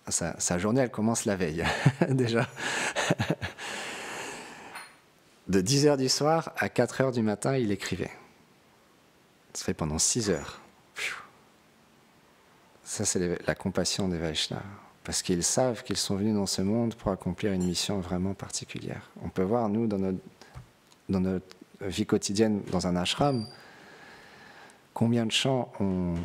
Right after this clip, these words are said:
on chante qui a, qui ont été écrits par Srila Bhaktivinoda Thakur. C'est, tout notre programme quotidien, c'est Srila Bhaktivinoda Thakur et Narottam Das Thakur. Mais plus même de chants de Srila Bhaktivinoda Thakur.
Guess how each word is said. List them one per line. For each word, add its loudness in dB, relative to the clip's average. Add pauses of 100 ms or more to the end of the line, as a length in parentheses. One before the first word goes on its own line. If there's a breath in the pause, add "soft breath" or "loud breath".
(140)
on 0
chante 2 (420)
qui 2
a, 4 (280)
qui -4
ont 2
été 2
écrits 0
par -2
Srila -2
Bhaktivinoda -2
Thakur. -8
C'est, 2 (200)
tout 6
notre 4
programme 2
quotidien, 2
c'est 2
Srila 0
Bhaktivinoda 0
Thakur 2
et 0
Narottam 0
Das 0
Thakur. -8 (880 loud breath)
Mais 0 (640)
plus 4
même 4
de 4
chants 2
de 2
Srila 0
Bhaktivinoda -2
Thakur. -10